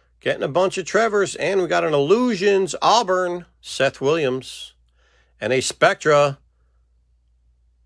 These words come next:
Kyle Pitts. Kyle Pitts. Nice hit for Atlanta. There you go, Josh.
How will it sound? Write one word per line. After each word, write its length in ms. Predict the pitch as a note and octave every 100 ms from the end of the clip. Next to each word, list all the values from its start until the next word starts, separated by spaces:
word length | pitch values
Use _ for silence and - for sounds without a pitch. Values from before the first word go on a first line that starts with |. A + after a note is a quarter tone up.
| _ _ _ _
Kyle 280 | - C3+ C#3
Pitts. 600 | - F3 A#3+ - - - _ _ _ _
Kyle 400 | - G#2 C3+ D#3
Pitts. 500 | - C4 - - -
Nice 260 | A#2+ D3
hit 160 | F#3 G3
for 180 | F3+ F#3+
Atlanta. 420 | F3+ G#3+ B3 C#3
There 160 | C#3+ G#3
you 80 |
go, 160 | E3 D#3+
Josh. 600 | A#2 C#3 G#3 C4 - -